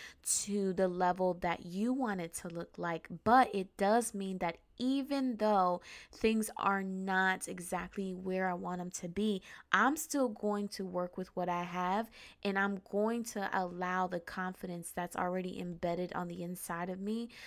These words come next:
I'm gonna allow that to be kind of the anchor that I trust, um, in going forth, right? In moving forward with this. And I just look back and I'm like, recording this episode here and now, and just so,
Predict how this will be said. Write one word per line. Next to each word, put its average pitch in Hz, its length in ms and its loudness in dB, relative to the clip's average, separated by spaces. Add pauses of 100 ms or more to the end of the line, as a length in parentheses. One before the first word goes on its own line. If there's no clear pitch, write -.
(140)
I'm 196 140 0
gonna 247 260 4
allow 180 500 2
that 180 340 -2
to 185 80 -6
be 190 420 -6
kind 185 240 -4
of 175 80 -4
the 180 240 -4
anchor 180 640 -2 (300)
that 196 320 4
I 185 420 8
trust, - 800 -2 (380)
um, 180 540 -4 (200)
in 208 280 2
going 185 340 -4
forth, - 580 -4
right? 202 240 2
In 185 200 -4
moving 196 380 0
forward 233 600 -2
with - 220 -8
this. - 340 -6 (460)
And 208 280 2
I 240 120 2
just 311 260 -4
look 269 180 0
back 233 300 -2
and 202 100 -4
I'm 190 160 -4
like, 185 340 -6
recording 226 520 -2
this 254 180 -2
episode 196 420 -4
here 202 280 -4
and 196 140 -6
now, 185 320 -2
and 185 140 -8
just 196 300 -6
so, 214 340 -10